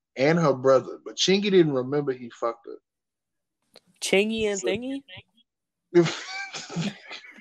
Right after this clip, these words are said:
Speaker 1: Like, she's, like, so she, like, had sex with Chingy and her brother. Like, she, this is on record. Like, she said this in an interview.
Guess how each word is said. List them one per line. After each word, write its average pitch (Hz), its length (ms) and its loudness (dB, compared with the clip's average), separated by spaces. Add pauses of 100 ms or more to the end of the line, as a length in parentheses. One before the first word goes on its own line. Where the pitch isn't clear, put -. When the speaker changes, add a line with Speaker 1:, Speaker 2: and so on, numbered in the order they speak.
(680)
Speaker 1:
Like, 151 220 -6
she's, 185 420 -10
like, 151 220 4
so 151 240 0
she, 151 180 -4
like, 165 240 2
had 143 340 0
sex 139 300 -4
with 127 100 -18
Chingy 120 400 -8
and 113 120 -12
her 113 80 -10
brother. 110 340 -8 (140)
Like, 127 120 0
she, 180 280 0
this 233 140 4
is 220 120 4
on 160 280 4
record. 151 360 4
Like, 127 160 -6
she 190 140 -2
said 175 340 4
this 135 160 -2
in 139 180 -4
an 120 60 -6
interview. 127 200 -12